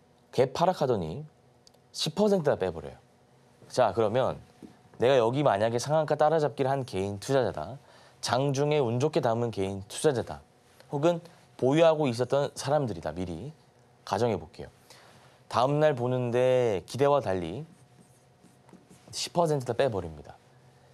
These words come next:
그럼 이때 정리를 나는 한다, 안 한다로 나누겠죠. 정리하실 겁니까?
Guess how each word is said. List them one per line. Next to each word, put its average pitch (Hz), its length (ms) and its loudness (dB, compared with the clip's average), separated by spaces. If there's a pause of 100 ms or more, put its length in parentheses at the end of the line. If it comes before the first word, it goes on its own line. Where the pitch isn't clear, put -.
(140)
그럼 170 160 2
이때 110 500 2 (720)
정리를 151 640 2
나는 135 300 2
한다, 170 460 2
안 104 100 2
한다로 110 280 0
나누겠죠. 92 540 -4 (480)
정리하실 139 400 -2
겁니까? 123 360 -4